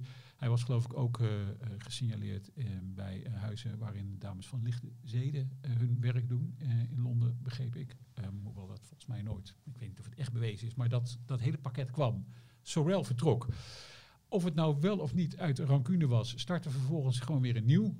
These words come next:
eh, bedrijf op. Wilde misschien nog weer zo'n imperium bouwen à la, eh, W P P. Dat werd S four Capital, dat uiteindelijk in, eh, september tweeduizend achttien een beursnotering kreeg.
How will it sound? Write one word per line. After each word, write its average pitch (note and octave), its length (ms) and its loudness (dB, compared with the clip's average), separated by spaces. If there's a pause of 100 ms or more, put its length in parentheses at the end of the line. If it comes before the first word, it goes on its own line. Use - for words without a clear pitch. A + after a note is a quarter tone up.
(120)
eh, D#3+ 300 2
bedrijf C#3+ 340 0
op. D#3 120 -2
Wilde C3+ 220 4
misschien A#2+ 280 4
nog C#3+ 160 4
weer E3+ 160 2
zo'n E3 220 4
imperium C#3+ 500 2
bouwen A#2+ 340 2
à C#3+ 100 4
la, A2 280 2
eh, A#2 120 -2
W A#2 260 2
P G#2 100 -4
P. F3+ 220 4
Dat D#3 140 0
werd B2+ 280 0 (240)
S A#2+ 100 -2
four A#2 380 0
Capital, E3+ 580 0
dat C3 200 -2
uiteindelijk G#2+ 440 -4
in, G#2 200 -2
eh, G2+ 60 -4
september G#2 500 -6 (100)
tweeduizend A2 480 -8
achttien C3 300 -2
een C3 80 4
beursnotering A#2 560 2
kreeg. A2 280 -2